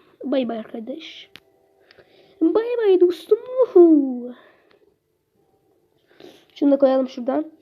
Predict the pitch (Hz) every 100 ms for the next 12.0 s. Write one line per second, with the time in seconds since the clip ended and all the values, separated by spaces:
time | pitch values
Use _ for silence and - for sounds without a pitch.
0 | - _ _ - _ _ - 359 330 320
1 | 311 311 302 302 302 311 320 - - _
2 | _ - - _ _ _ _ _ _ 285
3 | 294 294 285 285 294 285 - 302 302 277
4 | 269 302 - _ _ _ - 262 262 247
5 | 226 233 - - 226 247 240 240 302 320
6 | _ _ _ _ - _ _ _ _ _
7 | _ _ - - - - - - - 247
8 | 247 _ _ _ - _ _ - - 302
9 | 370 359 254 226 - - _ _ _ _
10 | - _ _ _ _ - _ 277 311 320
11 | 294 311 311 262 220 247 247 254 240 247